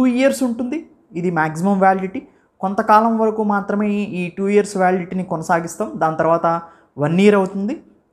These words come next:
So, ఎవరైతే ఇన్-, పర్చేజ్ చేయాలనుకుంటున్నారో వాళ్ళు ఈ పీరియడ్లో కొనుక్కుంటే వాళ్ళకి టూ ఇయర్స్ వ్యాలిడిటీ రావడానికి అవకాశం ఉంటుంది. Other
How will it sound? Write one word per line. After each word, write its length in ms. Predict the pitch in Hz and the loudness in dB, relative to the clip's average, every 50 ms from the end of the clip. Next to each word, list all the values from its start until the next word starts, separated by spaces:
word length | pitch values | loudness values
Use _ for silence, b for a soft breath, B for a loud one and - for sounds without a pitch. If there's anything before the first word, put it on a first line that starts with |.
| _ - | _ -4
So, 80 | 180 175 175 175 175 170 - - - 160 | 0 2 2 4 2 2 -2 -2 -4 -2
ఎవరైతే 380 | 160 175 190 190 190 196 208 196 202 190 - 160 | 0 0 0 0 2 2 2 2 0 -2 -4 -8
ఇన్-, 120 | 175 175 - _ _ _ _ _ _ _ _ _ _ _ | -10 -10 -12 _ _ _ _ _ _ _ _ _ _ _
పర్చేజ్ 300 | 170 156 - 190 180 - | -6 -4 -4 -8 -4 2
చేయాలనుకుంటున్నారో 720 | 202 180 175 180 175 165 170 170 165 165 175 165 175 180 170 156 151 B B B B B B _ 151 | 2 2 2 2 -2 -4 -6 -8 -4 -2 -2 0 0 0 -2 -2 -4 B B B B B B _ 0
వాళ్ళు 240 | 160 160 165 165 156 160 165 - - - - - 151 190 | 2 2 2 2 0 0 -2 -4 -6 -10 -10 -6 0 0
ఈ 40 | 208 202 214 | 0 0 2
పీరియడ్లో 360 | 220 214 220 220 214 226 233 208 196 | 2 2 2 2 2 0 0 0 0
కొనుక్కుంటే 460 | 190 185 185 190 202 185 185 202 196 185 175 - - - | -2 -4 -4 -4 -4 -4 -2 -2 -2 -2 -4 -8 -6 -4
వాళ్ళకి 220 | 156 151 147 147 143 147 | -4 -4 -4 -4 -2 0
టూ 80 | 214 220 220 | 0 2 4
ఇయర్స్ 240 | 214 226 220 220 214 196 | 4 2 0 0 2 2
వ్యాలిడిటీ 320 | 185 175 180 180 175 190 180 | 2 2 2 0 -2 0 2
రావడానికి 360 | 175 165 165 160 170 170 156 160 | 2 2 2 0 -2 -2 0 -2
అవకాశం 300 | 156 - 165 151 - 165 151 | 0 0 -2 -4 -4 -8 -10
ఉంటుంది. 240 | 143 147 151 165 220 - B B B B B - 170 | -10 -10 -8 -8 -10 -10 B B B B B 2 4
Other 160 | 180 233 | 4 6